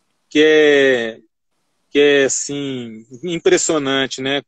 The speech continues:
Essa imersão, dois dias que você fica sem mandar um WhatsApp, é uma higiene mental, é um,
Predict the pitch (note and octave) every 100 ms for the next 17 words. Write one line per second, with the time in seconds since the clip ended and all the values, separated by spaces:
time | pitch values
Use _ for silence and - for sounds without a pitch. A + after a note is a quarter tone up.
0 | _ _ - C3 - E3 E3 D3 - D3
1 | D3 B2 D#3+ G#3+ D3+ C3+ E3 - D3 -
2 | C#3+ - D3+ D3+ - E3 F3 E3+ D3 D3
3 | C#3+ C#3 - A2 C3 D#3 D#3 - G#2 _
4 | _ _ _ _ _ B2 C#3+ E3 F3 E3+
5 | D#3 A#2+ D3+ D3+ E3 E3+ D#3 C3 _ C3
6 | C#3+ D3+ C#3+ C#3 D3 D3